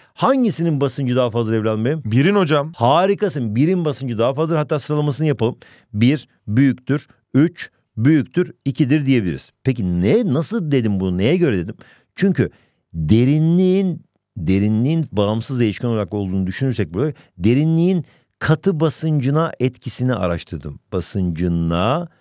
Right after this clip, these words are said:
Speaker 1: etkisini araştırdım ben burada aslında. Aa, pardon, sıvı basıncına etkisini, özür dilerim.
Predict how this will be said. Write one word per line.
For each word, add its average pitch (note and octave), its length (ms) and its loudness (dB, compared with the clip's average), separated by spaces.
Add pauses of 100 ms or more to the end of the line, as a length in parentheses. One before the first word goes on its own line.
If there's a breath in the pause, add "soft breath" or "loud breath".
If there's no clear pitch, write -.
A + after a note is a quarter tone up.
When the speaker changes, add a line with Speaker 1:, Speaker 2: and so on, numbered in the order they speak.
(400)
Speaker 1:
etkisini B2+ 580 -2
araştırdım E2+ 720 -4
ben D2+ 220 -4
burada D2 240 -10
aslında. D2+ 420 -12 (320 soft breath)
Aa, D3 160 0
pardon, C#3+ 400 0
sıvı E3+ 460 -4
basıncına C3+ 460 0
etkisini, F2+ 360 -6
özür D#2 180 -6
dilerim. D2+ 320 -4